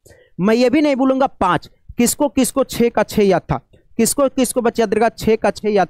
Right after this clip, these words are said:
था? मैं पांच भी नहीं बोलूंगा, बताओ, पांच भी नहीं बोलूंगा, चलेगा, मैं पांच भी नहीं बोलूंगा, बोलूंगा छह किसको किसको याद था?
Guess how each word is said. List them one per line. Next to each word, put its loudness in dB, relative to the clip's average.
था? 0
मैं -2
पांच -2
भी 0
नहीं 0
बोलूंगा, -2
बताओ, -4
पांच -2
भी -4
नहीं -4
बोलूंगा, -10
चलेगा, -2
मैं -2
पांच -2
भी 2
नहीं 2
बोलूंगा, 0
बोलूंगा 0
छह 0
किसको -2
किसको -2
याद 2
था? -2